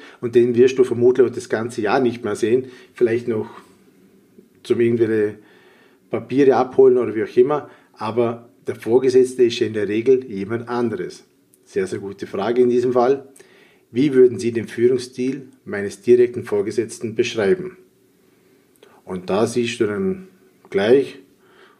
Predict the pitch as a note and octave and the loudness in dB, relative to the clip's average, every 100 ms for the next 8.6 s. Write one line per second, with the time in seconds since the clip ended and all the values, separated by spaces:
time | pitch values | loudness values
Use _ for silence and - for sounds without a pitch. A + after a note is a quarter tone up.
0 | _ - A#2 G2+ A#2+ A#2+ A#2+ A2 B2+ A2+ | _ -10 -4 2 2 2 0 2 0 0
1 | B2 C3 - G#2 - A#2+ A#2 A#2 - C3 | 0 -2 -4 -8 0 0 2 -4 -4 -4
2 | D#3+ - C3+ B2+ A#2+ A#2 A#2+ C3+ C3 B2 | -6 0 2 2 2 -2 -4 -4 0 0
3 | A#2+ A#2 B2 C#3+ D#3+ - - _ _ _ | 0 4 4 4 0 -14 -20 _ _ _
4 | _ _ _ _ _ _ _ A#2+ A2+ A#2 | _ _ _ _ _ _ _ -4 4 4
5 | A2+ A2+ B2+ A#2+ A#2+ - - _ _ _ | 4 2 2 2 -2 -10 -20 _ _ _
6 | _ _ _ _ _ A#2+ A#2+ A#2+ - E3+ | _ _ _ _ _ -4 -2 -4 -4 -4
7 | B2+ G#2 G#2 F#2 F#2 A#2 C3+ G#2 G2+ F#2+ | -4 -6 -4 -4 -2 -4 -4 -4 -6 -8
8 | G2 F2+ E2+ - - | -10 -10 -10 -10 -16